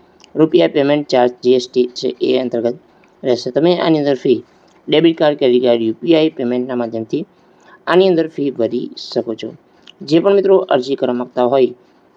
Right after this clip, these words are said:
એ મિત્રો માટે ત્રીસ જૂન બે હજાર ચોવીસ સુધી તમારે ઓનલાઈન અરજી કરવાની છે. તો મિત્રો, તમારે જાણવું ખૂબ જ જરૂરી છે કે તમારે કઈ વેબસાઇટ ઉપર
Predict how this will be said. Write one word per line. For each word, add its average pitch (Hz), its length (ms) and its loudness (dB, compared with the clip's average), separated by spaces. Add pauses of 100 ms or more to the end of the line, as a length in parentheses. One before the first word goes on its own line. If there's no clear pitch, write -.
(160)
એ 180 60 4
મિત્રો 185 280 2
માટે 165 240 2
ત્રીસ 156 400 -2
જૂન 131 240 0 (600)
બે 165 280 2
હજાર 147 180 0
ચોવીસ 135 220 -2
સુધી 131 140 -4
તમારે 123 340 -2 (440)
ઓનલાઈન 175 340 2
અરજી 143 200 -2
કરવાની 117 420 -2
છે. - 300 -14 (540)
તો 127 60 -4
મિત્રો, 123 320 2
તમારે 165 240 2
જાણવું 160 340 0
ખૂબ 131 180 -2
જ 123 60 0
જરૂરી 127 240 0
છે 139 220 -2 (480)
કે - 100 4
તમારે 131 400 0
કઈ 170 220 4
વેબસાઇટ 123 500 0
ઉપર 120 200 -4